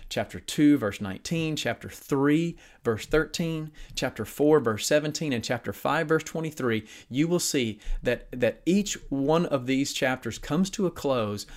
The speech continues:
with Paul pointing out the theme of Christ coming.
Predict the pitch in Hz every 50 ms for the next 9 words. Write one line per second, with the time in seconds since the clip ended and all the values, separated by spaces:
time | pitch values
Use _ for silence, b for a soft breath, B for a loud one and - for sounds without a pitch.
0 | B B - 123 113 - - - 127 113 107 - - - - - 160 165 180 180
1 | 175 - - 180 175 160 - - 127 127 135 131 - - 131 117 117 110 - -
2 | 139 131 127 127 120 113 107 - - 120 110 110 104 - - - - 107 104 87
3 | 80 - 98 -